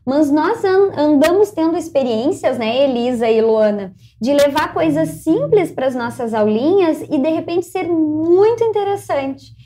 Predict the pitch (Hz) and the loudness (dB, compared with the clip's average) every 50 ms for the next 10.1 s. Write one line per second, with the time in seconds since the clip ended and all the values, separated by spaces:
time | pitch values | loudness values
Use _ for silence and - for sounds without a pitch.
0 | _ _ - 254 - 277 262 285 277 339 302 294 302 330 359 349 - - - 277 | _ _ -10 -8 -6 -4 -4 -2 0 0 2 2 2 0 0 -2 -2 0 0 2
1 | 277 311 320 381 320 - 330 339 339 392 381 - 415 427 392 339 277 311 339 415 | 2 4 2 2 2 0 0 0 -2 -4 -4 -2 0 2 2 2 2 2 2 2
2 | 453 440 466 403 311 269 247 233 240 277 349 - 285 247 254 254 233 254 254 254 | 0 0 -2 -2 -2 -2 -4 -4 -4 -6 -6 -8 -8 -6 -6 -4 -4 -4 -6 -6
3 | 254 240 240 240 240 277 285 262 254 262 - - 240 240 - 254 214 226 247 - | -6 -4 -4 -4 -6 -6 -6 -6 -6 -6 -6 -6 -8 -6 -4 -2 -2 -2 0 0
4 | 294 254 220 240 - - - 226 220 214 214 247 302 294 - 311 - - - _ | -2 -2 -2 -4 -6 -4 0 0 2 2 2 0 0 -2 -4 -6 -8 -10 -16 _
5 | _ - - 277 262 262 269 262 277 294 285 311 311 311 294 294 - 269 277 294 | _ -6 -2 0 0 2 4 4 4 4 4 2 2 0 0 -2 -2 -2 -2 -2
6 | 294 - 294 277 285 277 269 285 294 330 370 427 453 453 403 - 339 330 349 311 | 0 2 4 4 6 6 6 6 6 6 4 2 0 -4 -6 -6 -6 -6 -4 -4
7 | 311 294 285 277 294 262 302 320 330 302 285 294 285 311 311 320 320 381 440 440 | -2 -2 -2 -2 -2 -2 -2 -2 0 0 0 -2 -2 -4 -4 -4 -2 -2 -4 -4
8 | - 359 349 330 349 - - 330 320 302 311 311 311 311 320 285 294 285 294 277 | -6 -6 -6 -6 -8 -8 -6 -4 -4 -2 -2 -2 -2 -2 -2 -4 -4 -4 -4 -4
9 | 285 277 277 277 277 277 285 285 285 285 277 285 294 302 285 262 220 208 202 - | -4 -4 -6 -6 -6 -6 -6 -4 -2 -2 0 0 0 0 -2 -2 -2 -4 -6 -8
10 | - - | -14 -20